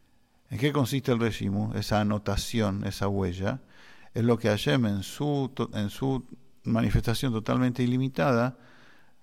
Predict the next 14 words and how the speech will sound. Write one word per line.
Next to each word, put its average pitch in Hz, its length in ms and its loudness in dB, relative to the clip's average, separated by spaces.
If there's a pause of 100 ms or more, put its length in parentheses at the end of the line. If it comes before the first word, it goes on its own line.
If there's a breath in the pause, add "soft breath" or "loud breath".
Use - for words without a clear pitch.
(180)
que 110 120 0
no 143 160 8
se 147 160 2
notaba, 139 600 8
pero 127 160 4
ya 139 200 4
tenía 143 440 2
ahí, 147 320 0 (300)
como 117 180 0
si 113 80 -2
fuera 139 260 4
escrito, 143 760 2
había 120 260 4
letras 117 800 2